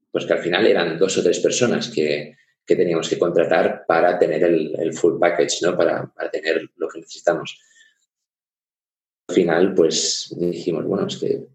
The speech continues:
para contratar dos o tres personas que son desarrolladores caros, al final en Alemania, pues, los sueldos <laughs> son muy altos". Obviamente puedes encontrar gente, eh,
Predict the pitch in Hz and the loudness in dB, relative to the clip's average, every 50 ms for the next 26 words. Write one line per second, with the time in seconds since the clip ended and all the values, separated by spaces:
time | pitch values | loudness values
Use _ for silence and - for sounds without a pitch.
0 | _ _ - 82 82 80 - 85 82 82 85 90 90 87 92 95 - - - - | _ _ -6 -4 -4 -2 -2 -2 0 2 2 2 4 4 2 2 2 0 0 2
1 | - 120 - - - 110 104 - - - - - - - - 82 80 80 82 - | 2 2 2 2 0 0 0 0 -2 -4 -4 -4 -4 -4 -4 -2 0 0 2 2
2 | - 85 87 90 90 87 80 - - - - _ _ _ _ _ _ _ _ _ | 4 4 4 6 6 4 4 2 -2 -6 -10 _ _ _ _ _ _ _ _ _
3 | _ _ _ - 90 87 90 98 92 - - 85 - - - 78 85 90 95 85 | _ _ _ 0 2 4 4 4 2 2 0 -2 -2 -2 -2 -2 0 0 0 0
4 | 78 78 78 76 78 76 82 90 90 87 - 76 80 - - - 85 82 82 85 | 0 -2 -2 -2 -2 -2 -2 -2 -2 -2 -2 -4 -4 -6 -4 0 2 2 4 4
5 | 82 - - - - - - - 92 87 87 87 90 98 104 104 107 107 107 - | 4 2 2 -2 -2 -4 -4 -2 -2 -2 0 2 4 4 4 4 4 2 2 2
6 | - - - - - - - - _ _ - 87 82 87 87 90 92 90 90 85 | -2 -6 -10 -14 -16 -18 -20 -20 _ _ -4 0 2 4 4 4 2 4 2 2
7 | - 85 87 85 - - 87 85 85 82 82 80 82 85 85 82 82 80 80 78 | 4 4 4 4 4 2 0 0 0 0 0 2 2 2 2 2 2 0 -4 -6
8 | - - 82 82 82 80 82 82 82 80 80 78 78 80 - - 78 78 | -4 -4 -2 -2 -2 2 2 4 4 4 2 0 0 -2 -4 -4 -6 -6